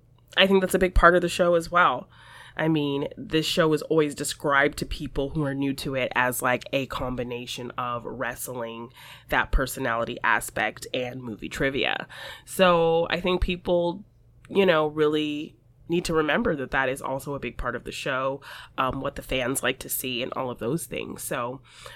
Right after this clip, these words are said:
um, yeah, I get being laser focused in a match, but it is a bit of a bummer when you kind of sacrifice kind of personality and character to be so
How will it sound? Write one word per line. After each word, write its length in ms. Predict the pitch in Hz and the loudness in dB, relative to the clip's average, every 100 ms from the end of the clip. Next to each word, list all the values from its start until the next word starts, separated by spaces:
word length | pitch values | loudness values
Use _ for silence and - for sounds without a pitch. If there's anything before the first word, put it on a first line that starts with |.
| - - | -20 6
um, 520 | 175 170 165 165 - - | 8 8 6 0 -8 -16
yeah, 400 | - 311 302 139 - | -4 6 8 8 4
I 120 | 151 | -2
get 440 | 147 156 135 - - | 0 0 0 -2 -6
being 220 | 151 147 | -6 -2
laser 280 | 139 139 127 | -2 -2 -6
focused 400 | 131 127 160 175 | -6 -6 -4 2
in 100 | 185 | 4
a 40 | |
match, 440 | 190 196 - - | 4 0 -2 -6
but 220 | 160 147 - | -2 0 0
it 160 | 139 - | -2 0
is 220 | 156 151 | 0 0
a 60 | |
bit 160 | 139 143 | -2 -2
of 120 | 135 | -2
a 60 | 127 | -4
bummer 340 | 123 127 127 | -2 -2 -4
when 240 | 123 127 127 | -6 -8 -8
you 120 | 123 | -10
kind 320 | - 139 131 | -10 -8 -8
of 200 | 123 120 | -8 -12
sacrifice 1120 | - 151 120 - 127 - 110 113 117 - - - - - - - - - | -4 2 2 0 -6 -4 -4 -6 -8 -8 -8 -12 -20 -20 -20 -20 -20 -14
kind 280 | - 160 160 | 0 4 6
of 40 | 156 | 6
personality 720 | 170 156 156 139 147 139 127 | 6 4 0 0 2 0 -2
and 160 | 135 | -4
character 760 | - 143 135 123 - 120 67 - - - - - | -6 -4 -4 -4 -6 -4 -4 -10 -18 -20 -20 -6
to 120 | 160 | -4
be 180 | 135 131 | -2 -4
so 580 | - 170 135 127 165 | -2 2 2 0 -4